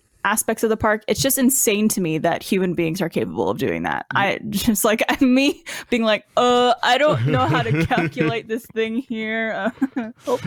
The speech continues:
Speaker 1: me.
Speaker 2: If, if, if, if you wanna see the other end of that spectrum, you should watch that documentary I talked about a couple of weeks ago, uh, Class Action Park, where it's just, like, some
Speaker 1: <laughs>
Speaker 2: guys drew rides on the back of a napkin. They were like, "I don't know, let's see if we can build it."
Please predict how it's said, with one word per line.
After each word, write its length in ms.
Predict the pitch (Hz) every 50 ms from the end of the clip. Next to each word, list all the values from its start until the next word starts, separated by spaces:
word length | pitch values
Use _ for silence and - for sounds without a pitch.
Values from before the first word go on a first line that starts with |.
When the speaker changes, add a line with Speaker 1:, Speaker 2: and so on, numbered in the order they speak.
| -
Speaker 1:
me. 80 | 175 -
Speaker 2:
If, 80 | 262 180 185
if, 240 | 190 165 - - 196
if, 200 | 190 - - -
if 180 | 202 190 -
you 80 | 190 170
wanna 200 | 175 185 202 190
see 140 | - 208 190
the 220 | 156 151 - -
other 280 | 135 139 139 147 147 139
end 220 | 139 135 131 131 127
of 80 | 123 117
that 140 | 120 113 -
spectrum, 600 | - - 123 120 - - - 113 98 92 95 92 - - _ -
you 60 | 139 131
should 120 | - 156 127
watch 220 | 120 127 131 - -
that 140 | 139 120 101
documentary 480 | 117 110 - - 120 117 113 117 113
I 40 | 107
talked 240 | - - 107 104 98
about 160 | 107 107 104
a 40 | 107
couple 240 | - 123 104 117 113
of 40 | 110
weeks 200 | 113 104 - -
ago, 300 | 117 123 123 135 139 -
uh, 220 | - 117 107 101 101
Class 320 | - - 123 113 107 - 120
Action 280 | 117 - - 127 120 -
Park, 420 | - 120 120 135 135 - - - - _ _ _ _ -
where 200 | 143 139 131 135
it's 140 | 131 135
just, 160 | - 131 - 131
like, 220 | 120 117 - - - - - - - - 139
some 240 | - - - - 131
Speaker 1:
<laughs> 0 |
Speaker 2:
guys 400 | 156 147 139 143 151 156 139 139 - 151
drew 380 | 120 117 131 139 139 151 160 160
rides 380 | 139 135 135 131 139 151 143 -
on 80 | 135
the 80 | 131 123
back 240 | 135 131 135 131 -
of 60 | 135
a 60 | 135
napkin. 400 | 127 127 139 170 - - 165 170
They 80 | 113 117
were 100 | 117 113
like, 160 | 110 113 -
"I 140 | - 135 180
don't 80 | 220 170
know, 120 | 151 165
let's 200 | 180 143 127 -
see 80 | - 175
if 80 | 156 143
we 80 | 170
can 120 | 175 170 156
build 240 | 175 214 214 151
it." 160 | 139 139 -